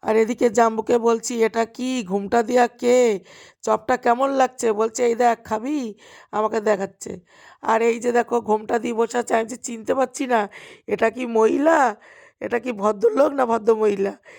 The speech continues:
তাই এই যে মুখ বাড়িয়ে এই যে টুপিটা খুলে দেখাচ্ছে, আর এই যে বলছে, "হেভি হয়েছে, দারুণ।" তাই খাচ্ছে, খুব ভালো খাচ্ছে, তাই জাম্বু বলল। আর ভাই বলছে, "এই কালারের চাটা আমি খুব ভালো খাই।"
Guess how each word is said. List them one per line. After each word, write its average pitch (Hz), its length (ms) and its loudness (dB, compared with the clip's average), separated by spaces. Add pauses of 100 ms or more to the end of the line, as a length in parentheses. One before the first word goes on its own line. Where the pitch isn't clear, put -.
(140)
তাই 233 200 -2
এই 247 60 -2
যে 254 100 -6
মুখ 247 200 -4
বাড়িয়ে 254 400 2 (140)
এই 247 80 0
যে 233 120 -10
টুপিটা 240 380 -4
খুলে 240 240 -2
দেখাচ্ছে, 226 500 -4 (480)
আর 226 160 0
এই 226 120 2
যে 226 120 2
বলছে, 220 460 0
"হেভি 226 340 -4
হয়েছে, 214 360 -2
দারুণ।" 208 460 0 (640)
তাই 208 180 -4
খাচ্ছে, 202 420 -6
খুব 208 240 -12
ভালো 202 260 -2
খাচ্ছে, 220 340 -6
তাই 233 180 -2
জাম্বু 196 340 -2
বলল। 185 300 -2 (600)
আর 214 180 -2
ভাই 185 260 -6
বলছে, 240 440 -2 (500)
"এই 220 160 -4
কালারের 226 480 -2
চাটা 214 380 -4
আমি 220 140 -8
খুব 214 260 -12
ভালো 190 260 -6
খাই।" 294 260 -16